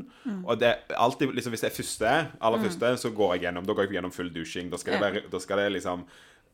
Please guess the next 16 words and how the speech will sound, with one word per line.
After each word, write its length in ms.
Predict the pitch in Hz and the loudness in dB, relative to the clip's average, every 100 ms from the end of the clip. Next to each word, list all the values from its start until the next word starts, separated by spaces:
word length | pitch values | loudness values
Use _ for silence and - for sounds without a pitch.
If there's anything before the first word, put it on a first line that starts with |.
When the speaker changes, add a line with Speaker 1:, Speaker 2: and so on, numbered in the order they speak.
| 65 - 98 95 92 | -16 -14 -12 -10 -6
Speaker 2:
det 120 | 98 | -4
skal 120 | - | -4
ikke 100 | 92 | -2
være 60 | 101 | -2
noe 80 | 98 | -2
smuss 280 | - 90 - | -6 -6 -4
i 20 | |
den 120 | 87 82 | -4 -4
tunnelen, 280 | 90 87 | -6 -6
for 140 | 87 87 | -6 -6
å 20 | |
si 80 | 90 | -6
det 100 | 90 | 0
sånn. 160 | 110 240 | 6 8
Speaker 1:
Nei. 80 | 285 | 8
Speaker 2:
Eh, 1120 | - 101 95 95 98 95 98 98 95 87 | 8 4 4 6 4 4 4 4 4 2